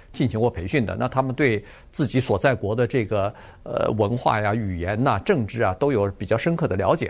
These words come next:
哈，以及对美国的政治也有比较深刻的了解，所以才能够胜任这个职务嘛。那这个在政治任命当中呢，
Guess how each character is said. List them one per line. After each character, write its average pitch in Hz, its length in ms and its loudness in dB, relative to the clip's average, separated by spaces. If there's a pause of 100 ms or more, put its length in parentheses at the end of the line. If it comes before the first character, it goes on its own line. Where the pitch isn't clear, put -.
哈， 90 120 -8
以 101 100 -8
及 127 240 0
对 131 160 2
美 107 220 2
国 127 160 4
的 190 100 4
政 147 220 0
治 98 200 -6 (280)
也 123 160 4
有 110 120 4
比 101 140 -6
较 98 100 0
深 147 200 0
刻 143 100 0
的 87 80 -2
了 85 160 2
解， 117 100 2
所 95 160 0
以 127 80 4
才 113 140 0
能 117 180 0
够 123 220 2 (300)
胜 - 240 2
任 110 120 2
这 120 80 0
个 98 120 0
职 87 240 -8
务 139 180 4
嘛。 73 160 -6 (380)
那 170 320 2
这 180 200 0
个 160 100 2
在 170 180 4
政 196 300 2
治 139 220 -2
任 190 140 4
命 147 200 0
当 147 180 0
中 180 160 0
呢， 147 140 4